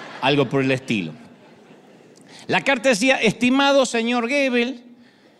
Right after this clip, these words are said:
hemos revisado su historial como conductor en los últimos meses y hemos notado que usted es un individuo muy peligroso para circular por la calle". Ahí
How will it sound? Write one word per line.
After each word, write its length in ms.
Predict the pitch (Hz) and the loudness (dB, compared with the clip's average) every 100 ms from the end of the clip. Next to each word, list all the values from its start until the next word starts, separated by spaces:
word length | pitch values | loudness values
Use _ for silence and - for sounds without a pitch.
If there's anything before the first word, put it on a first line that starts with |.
| _ | _
hemos 300 | - 220 233 | -2 0 2
revisado 560 | 202 208 202 160 226 208 | 2 2 0 0 0 0
su 120 | - | 0
historial 460 | 185 - 180 208 170 | -2 0 0 0 0
como 240 | 185 175 | -4 -2
conductor 720 | 170 165 156 147 262 226 233 - - - | -2 -2 -2 -2 -2 -2 -2 -10 -20 -10
en 80 | 131 | -4
los 180 | 151 - | -2 0
últimos 380 | 208 190 196 190 | 0 0 0 2
meses 640 | 240 254 - 214 202 - _ - - - _ _ _ _ | 2 0 -2 -6 -8 -14 _ -20 -20 -20 _ _ _ _
y 60 | 480 | -2
hemos 360 | 539 539 415 294 | 0 2 2 4
notado 600 | 240 233 233 320 277 262 | 4 2 2 0 0 0
que 80 | 208 | -4
usted 160 | 208 | -2
es 140 | 233 226 | -2 0
un 80 | |
individuo 440 | 202 180 185 214 196 | -2 0 0 0 0
muy 320 | 214 294 330 | 0 -2 -4
peligroso 640 | 330 220 185 196 240 214 | -2 -2 0 0 -2 -4
para 200 | 165 156 | -2 -2
circular 520 | 143 156 123 151 185 165 | -2 -2 0 2 2 2
por 140 | 151 | 2
la 140 | 135 | 2
calle". 380 | 147 104 87 - - - - - - - - - - - - - - - - - - - - 523 587 622 - - - - - - - - 466 | 2 -2 -2 -10 -14 -16 -16 -16 -16 -16 -16 -16 -18 -16 -16 -16 -18 -20 -20 -20 -20 -20 -20 -20 -20 -20 -20 -20 -20 -20 -20 -20 -20 -20 -12
Ahí 140 | - | -6